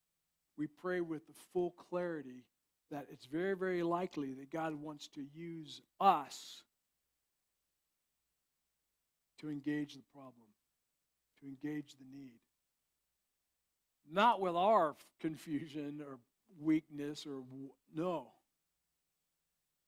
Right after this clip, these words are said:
With nothing less than his presence and his power. Okay?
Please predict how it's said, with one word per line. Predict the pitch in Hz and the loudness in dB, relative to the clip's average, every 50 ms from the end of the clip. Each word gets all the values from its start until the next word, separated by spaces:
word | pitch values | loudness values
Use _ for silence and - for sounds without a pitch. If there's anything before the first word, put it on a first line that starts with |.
| _ _ _ _ _ _ _ _ - | _ _ _ _ _ _ _ _ -16
With | 143 127 | -12 -6
nothing | 156 180 170 - 170 156 151 | -6 -6 -6 -4 -6 -6 -6
less | 156 156 147 - | -6 -6 -6 -8
than | - 147 139 135 117 - - | -12 -14 -14 -14 -16 -16 -8
his | - 165 170 160 - | -6 -4 -4 -4 -8
presence | - _ - - 170 156 143 127 127 120 - - - - - _ _ _ _ _ _ _ _ _ _ _ _ _ _ _ _ _ _ _ 135 | -12 _ -14 -12 -10 -10 -10 -12 -16 -20 -20 -20 -20 -20 -20 _ _ _ _ _ _ _ _ _ _ _ _ _ _ _ _ _ _ _ -20
and | 131 123 | -18 -16
his | 110 127 131 - - _ - | -14 -14 -14 -14 -16 _ -20
power. | 135 123 113 110 - _ _ _ _ _ _ _ _ _ _ _ _ _ _ _ _ _ _ _ _ _ _ _ _ _ _ _ _ _ _ _ _ _ _ _ _ _ _ _ _ _ _ _ _ _ _ - | -20 -20 -20 -20 -20 _ _ _ _ _ _ _ _ _ _ _ _ _ _ _ _ _ _ _ _ _ _ _ _ _ _ _ _ _ _ _ _ _ _ _ _ _ _ _ _ _ _ _ _ _ _ -20
Okay? | 127 127 | -20 -20